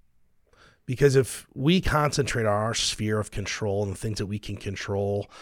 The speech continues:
in our financial life, it'll help us become better investors. And what I mean by that is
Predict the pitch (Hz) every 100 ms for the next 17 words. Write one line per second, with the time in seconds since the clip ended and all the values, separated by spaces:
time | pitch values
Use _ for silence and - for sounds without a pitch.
0 | - - - 101 101 - 98 95 95 95
1 | 85 82 104 147 - - _ _ - -
2 | - _ _ - 143 117 135 123 - 131
3 | - 110 95 95 95 87 98 - 110 147
4 | 185 151 147 117 104 98 98 95 95